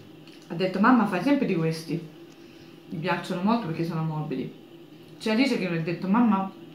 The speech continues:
mi raccomando alle mie maestre." Adora le sue maestre. In ogni cosa che faccio le piace portarle perché è, è orgogliosa di me.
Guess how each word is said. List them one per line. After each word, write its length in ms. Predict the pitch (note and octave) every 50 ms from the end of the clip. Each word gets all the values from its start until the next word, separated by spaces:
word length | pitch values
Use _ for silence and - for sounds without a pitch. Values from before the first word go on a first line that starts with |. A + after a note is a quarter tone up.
| - - - - - - - - - - - - -
mi 100 | - F#3
raccomando 420 | F#3+ F#3+ G3+ A3 B3+ D4 D#4+ C#4+
alle 120 | C4 A3 G3+
mie 140 | G#3+ A#3+ A3+
maestre." 640 | G#3+ G3+ F3+ E3+ E3 - - - F3 E3+ - - - - - - - - - - - - - - - - - -
Adora 360 | F#3 G3 G3 G#3 G3 F#3+ F#3
le 60 | F3
sue 100 | E3+ F3+
maestre. 500 | F3 F3+ E3 D#3+ D#3 D#3 - - - D#3+ F3 F3 E3 - - -
In 100 | F#3+ F#3+
ogni 200 | G3+ G3+ G3+ G3
cosa 260 | - A#3+ A#3 A3+ F3+
che 100 | E3+ E3+
faccio 560 | E3+ G#3+ - - - - C4+ C#4 C4 - - - - - - - - - -
le 100 | F3+ D#3+
piace 260 | D#3+ F3+ F#3 F3+ F#3
portarle 500 | - F3+ E3+ - - F3+ E3+ E3 D#3+ D3+
perché 680 | D3+ D#3+ D#3 - - D#3+ D#3 D3+ D3+ D3 C#3+ C#3+ - -
è, 220 | F#3 F#3+ F#3 -
è 160 | - - A3+
orgogliosa 440 | C4 B3 G3+ B3 A3+ G3+ F#3 F#3 F#3
di 120 | E3+ E3+ E3
me. 340 | D3+ B2+ - - - -